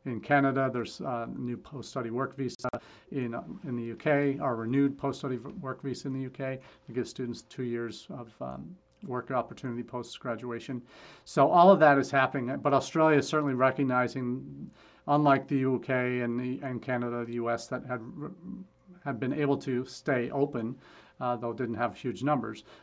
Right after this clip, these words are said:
uh, in, certainly in the U S case. Uh, they, Australia realizes they, they need to regain the upper hand when it comes to attracting skilled migrants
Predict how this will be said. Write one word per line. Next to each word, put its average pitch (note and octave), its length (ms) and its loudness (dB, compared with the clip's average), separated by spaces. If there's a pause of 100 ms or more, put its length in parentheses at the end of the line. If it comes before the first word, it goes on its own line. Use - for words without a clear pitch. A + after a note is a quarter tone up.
(100)
uh, B2 280 2
in, B2+ 200 -8
certainly B2 300 -10
in A#2 180 -10
the B2+ 80 -8
U A#2+ 120 -2
S C3 140 -2
case. - 340 -12 (380)
Uh, B2+ 180 -6 (140)
they, C3 380 0
Australia C#3 440 2
realizes B2 560 2
they, B2+ 280 -2
they B2+ 160 -6
need B2 160 -6
to A#2+ 260 -8
regain B2+ 560 -2
the B2 180 0
upper A#2+ 200 0
hand C3 520 2
when B2+ 140 -2
it - 80 -8
comes A#2+ 320 -6
to C3+ 80 -6
attracting A#2 580 -4 (340)
skilled B2+ 360 0
migrants B2+ 560 2